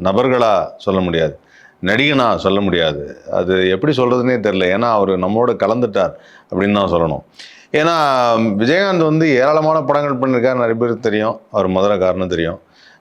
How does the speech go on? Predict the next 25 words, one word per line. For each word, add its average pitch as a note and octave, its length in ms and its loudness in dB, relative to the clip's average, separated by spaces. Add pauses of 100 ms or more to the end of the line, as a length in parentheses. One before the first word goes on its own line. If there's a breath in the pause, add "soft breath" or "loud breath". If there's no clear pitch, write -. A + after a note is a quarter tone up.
மதுரையிலேருந்து A2 520 2
வந்து A2 540 2
அவரு, F#2 760 2
அ, F#2 320 2
பண்ண G2+ 280 2
படங்கள் G#2 400 -2
வந்து F#2+ 280 0
எண்ணிக்கையும் F#2 540 -2
ஜாஸ்தி, F2 440 0
நிறைய F2 300 0
படங்கள், F2 420 -4 (460 loud breath)
அ, G2 420 2
நிறைய G#2+ 340 0
கதாபாத்திரங்கள், F2+ 840 0 (520 soft breath)
அ, - 100 -4
நிறைய G2+ 320 0
ஆக்ஷன் A2 520 2
படங்கள். F2 500 -2
அவர் A2 220 0
ஆக்ஷன் A2+ 360 0
படங்களுக்கு G2 380 0
பேர் F#2 240 0
போனவர். E2 500 0 (100)
அதே F#2+ 220 0
சமயத்துல G#2 760 0